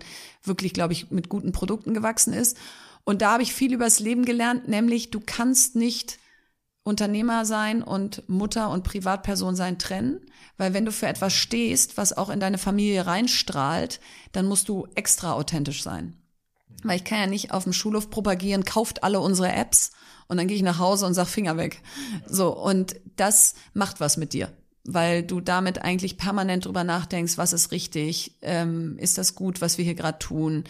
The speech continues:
sollten wir das anders machen? Erhöht die Komplexität, aber macht, glaub ich, sehr glaubwürdig.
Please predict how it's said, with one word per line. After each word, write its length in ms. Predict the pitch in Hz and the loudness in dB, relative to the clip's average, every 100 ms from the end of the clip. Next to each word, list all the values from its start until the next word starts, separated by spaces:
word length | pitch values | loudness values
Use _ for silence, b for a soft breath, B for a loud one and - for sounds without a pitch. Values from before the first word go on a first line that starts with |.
| B 214 | B -6
sollten 240 | - 170 | -2 0
wir 80 | 180 | 0
das 140 | 185 - | 0 0
anders 400 | 165 165 160 160 | 0 2 2 2
machen? 500 | 147 156 160 160 170 B B B B B B _ _ | 0 -2 -4 -4 -10 B B B B B B _ _
Erhöht 360 | - 190 226 254 | 0 2 4 2
die 80 | 240 | 2
Komplexität, 960 | 226 220 208 - 190 - 240 320 - - | 2 2 2 2 0 0 2 2 2 2
aber 320 | 208 214 208 | 4 4 4
macht, 260 | 202 - | 2 0
glaub 160 | 202 185 | 0 2
ich, 80 | 180 | 4
sehr 160 | 170 | 2
glaubwürdig. 600 | 165 135 135 135 143 - | 2 -2 -2 -4 -6 -8